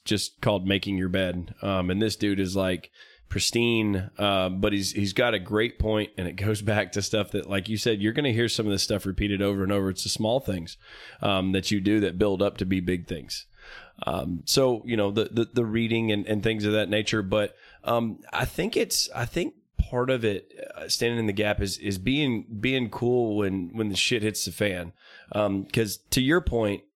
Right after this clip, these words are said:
um, with what I do professionally, I mean, obviously having kids at home and stuff like that, you gotta stay cool as an example and stuff. But what I do professionally is, um, i-, is, is pretty stressful, um, environment too.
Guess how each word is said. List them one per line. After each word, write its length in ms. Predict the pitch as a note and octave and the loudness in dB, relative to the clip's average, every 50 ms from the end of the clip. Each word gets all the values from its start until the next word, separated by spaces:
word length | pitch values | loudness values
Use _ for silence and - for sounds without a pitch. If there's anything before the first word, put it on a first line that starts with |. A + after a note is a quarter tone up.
| _ - | _ -4
um, 440 | A2 G2+ G2 G2 F#2+ F#2 F#2 A2 A2 | 0 2 2 2 0 -2 -6 -2 0
with 360 | A2+ G#2+ A2+ G#2+ - - - | 0 2 2 0 -2 -6 -8
what 180 | A#2 A#2+ B2 A#2 | -2 0 0 2
I 160 | A2 A#2+ C#3+ | 2 0 0
do 180 | D3 D3 C#3+ B2+ | 2 0 0 0
professionally, 720 | - A#2 G2 - A#2+ A#2 A2+ - - G2+ G2 F#2+ F#2+ G2 G2+ | 0 -2 0 0 0 0 0 0 -2 -4 -6 -4 -4 -4 -2
I 40 | |
mean, 140 | A2 A#2 A#2 | -2 0 0
obviously 520 | A#2 B2+ C3+ C3+ C3 A#2 - A#2+ A#2 A2+ G2 | 0 0 0 0 0 -2 0 0 0 0 2
having 280 | G2 G#2+ G#2+ G#2+ G#2+ G#2 | 2 0 0 0 -2 -2
kids 200 | - A2 G#2 G#2 | -2 -4 -4 -2
at 60 | F#2 | -2
home 220 | F#2+ G2+ G#2+ G2+ G2+ | 0 0 0 0 -2
and 80 | F#2+ - | -2 -2
stuff 220 | - G#2+ G#2 G2 | -2 -4 -4 -2
like 160 | G2+ G2+ F#2 - | -2 -4 -2 -2
that, 120 | G#2 G2 | -2 0
you 100 | G2 G2+ | 0 0
gotta 160 | G#2+ G#2 G2 | 0 0 0
stay 180 | - - G#2+ G2+ | -2 -2 -4 -4
cool 200 | - - G#2 G#2 | -4 -2 -2 -2
as 120 | G2+ F#2 G2 | -2 -2 -4
an 40 | |
example 380 | F#2+ F#2 F#2+ G#2+ G#2+ G2+ - G#2 | -4 -4 -2 -2 -2 -2 -4 -6
and 80 | G2 - | -8 -4
stuff. 180 | - A2 G2 G2+ | -4 -4 -4 -2
But 80 | A2 | 0
what 140 | A2 A#2 B2+ | 0 2 2
I 80 | C3+ D3+ | 2 2
do 140 | D3 D3 B2+ | 2 0 0
professionally 560 | A2 F#2+ - G#2+ G#2+ F#2+ - A2 A2 G#2 G#2 | 0 0 0 0 0 0 0 -2 0 0 0
is, 200 | G#2 G2 F#2+ - - - - - - - - - - - | 0 0 -2 -6 -8 -12 -20 -20 -20 -20 -20 -14 -6 -2
um, 500 | - G#2 G#2 G2+ G2 G2 G2+ G2 - - | 0 2 2 2 2 2 0 -2 -2 -4
i-, 120 | - G2+ - - | -8 -8 -8 -4
is, 220 | - A2 G#2+ - - - | -4 -4 -4 -4 -4 -4
is 140 | G#2+ G2+ | -4 -4
pretty 260 | - - D3 C#3+ C3+ - | -2 -2 -2 -2 0 -2
stressful, 720 | - - B2+ A#2+ A2 - - A#2 A2+ A2 G#2+ G#2 - _ _ _ _ - - _ _ - - | 0 0 0 0 0 0 0 0 2 2 0 -2 -4 _ _ _ _ -20 -20 _ _ -4 0
um, 420 | G#2 G#2+ G#2 G2+ G2 G2+ G2+ F2+ - | 2 2 2 2 2 0 -2 -2 0
environment 600 | G#2+ G#2+ G#2 G#2 G#2+ A2 A2 A2+ A2 G#2+ F#2 D#2+ | -2 0 2 2 2 4 4 2 2 0 -2 -2
too. 500 | - - C3+ C3 B2 A2+ A2 G#2+ G#2 G2+ | 0 0 2 2 2 2 2 0 -2 -4